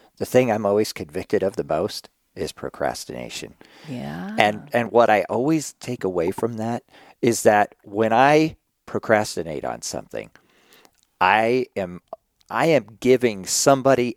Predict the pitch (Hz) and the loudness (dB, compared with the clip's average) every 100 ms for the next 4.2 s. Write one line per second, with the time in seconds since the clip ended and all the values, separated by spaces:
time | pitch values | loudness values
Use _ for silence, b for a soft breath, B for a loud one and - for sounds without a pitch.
0 | _ 107 98 64 - - - - _ _ | _ 4 4 2 -6 -8 -10 -14 _ _
1 | _ - 101 107 117 120 - 143 127 92 | _ -6 4 6 6 2 -6 -8 -6 -6
2 | 92 92 - - - 127 127 - 135 104 | -8 -8 -8 -6 0 2 2 0 -2 -2
3 | 98 104 98 87 - _ _ 98 104 95 | -4 -4 -2 0 -2 _ _ -4 -2 -4
4 | 76 | -6